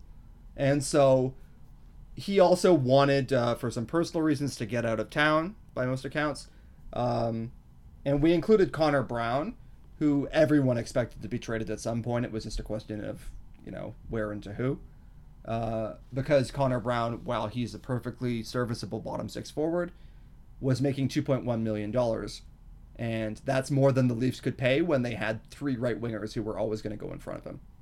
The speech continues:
So we unloaded those players on Ottawa, and in exchange, we took back, uh, Cody Ceci.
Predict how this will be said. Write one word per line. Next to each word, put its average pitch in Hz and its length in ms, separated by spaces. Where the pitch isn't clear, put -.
So 123 520
we 147 320
unloaded 156 440
those 139 220
players 127 440
on 117 240
Ottawa, 131 500
and 120 300
in 135 160
exchange, 180 560
we 135 180
took 143 360
back, 127 440
uh, 113 300
Cody 165 340
Ceci. 135 520